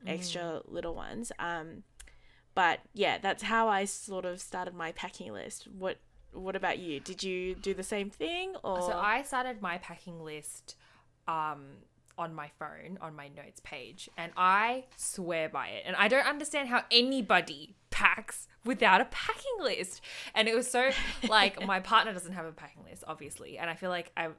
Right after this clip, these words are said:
Speaker 1: would say ninety-five percent of the male population do not own a packing list.
Speaker 2: <laughs>
Speaker 1: Our friend April as well, who also went to Europe late,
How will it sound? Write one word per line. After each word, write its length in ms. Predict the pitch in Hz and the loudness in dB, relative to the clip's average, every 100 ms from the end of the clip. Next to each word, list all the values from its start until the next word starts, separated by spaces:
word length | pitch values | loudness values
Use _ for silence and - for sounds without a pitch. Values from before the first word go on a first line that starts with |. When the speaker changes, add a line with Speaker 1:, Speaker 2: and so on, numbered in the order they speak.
| - | -14
Speaker 1:
would 180 | 170 | -12
say 160 | - 165 | -8 -8
ninety-five 500 | 165 160 165 170 170 | -6 -6 -6 -6 -6
percent 260 | - 165 160 | -6 -8 -8
of 100 | 147 | -10
the 60 | |
male 200 | 160 147 | -10 -10
population 680 | 151 160 160 147 147 - 185 | -10 -8 -4 -2 -4 -8 -10
do 160 | 185 170 | -8 -8
not 280 | 151 143 _ _ _ _ _ _ _ _ | -6 -8 _ _ _ _ _ _ _ _
own 400 | 180 160 151 175 277 - _ | -2 -2 -4 -12 -14 -20 _
a 60 | 220 | -6
packing 460 | - 156 - 151 160 | -2 -2 -4 -12 -8
list. 400 | 175 277 - - - - - 262 | -2 -2 -2 -8 -12 -12 -8 -4
Speaker 2:
<laughs> 0 | 285 190 262 - | -4 -2 -2 4
Speaker 1:
Our 140 | 196 | 4
friend 260 | 190 214 196 202 | 6 2 2 2
April 360 | 185 185 247 | 0 4 4
as 160 | 262 202 | 6 4
well, 220 | 196 180 | 4 4
who 100 | 226 | 4
also 300 | - 180 185 | 2 0 0
went 120 | 180 180 | -2 -4
to 60 | |
Europe 360 | 170 220 262 - | 2 8 8 6
late, 180 | 185 | 0